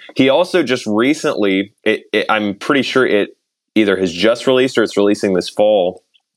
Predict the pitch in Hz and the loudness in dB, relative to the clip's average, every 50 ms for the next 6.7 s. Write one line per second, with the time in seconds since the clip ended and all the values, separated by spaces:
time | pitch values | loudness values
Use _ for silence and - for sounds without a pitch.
0 | _ _ _ - 107 107 110 120 120 131 107 90 107 104 101 - - - - _ | _ _ _ -2 0 2 2 2 2 0 2 2 2 0 0 -2 -6 -16 -20 _
1 | _ - 107 98 139 127 127 - - 139 123 120 110 101 98 101 107 113 120 - | _ -4 -2 0 0 0 -2 -2 -2 0 0 2 0 0 0 0 0 0 0 -2
2 | - - - - 110 104 98 98 92 90 90 90 - - _ _ _ - 101 104 | -4 -10 -6 -2 0 2 2 2 2 2 0 -2 -6 -12 _ _ _ -2 0 2
3 | 110 113 113 110 98 87 85 87 92 90 - - - - 110 110 - 160 165 185 | 2 4 4 2 0 0 -2 -4 -4 -4 -4 -4 -2 0 0 0 0 0 0 0
4 | 202 208 202 - _ _ - - - 196 - - - - - 120 120 123 117 - | 0 -2 -6 -12 _ _ -2 0 0 0 -2 -4 -6 -2 0 0 0 0 0 0
5 | 110 104 90 80 104 104 113 113 113 107 104 98 - 120 110 104 107 - - 113 | 0 -2 0 0 0 2 2 2 0 -2 -4 -2 0 0 0 0 0 -2 -2 0
6 | 95 104 120 131 135 135 139 139 - 147 156 165 - - | 0 2 2 2 2 0 0 0 -2 -2 -2 -4 -6 -8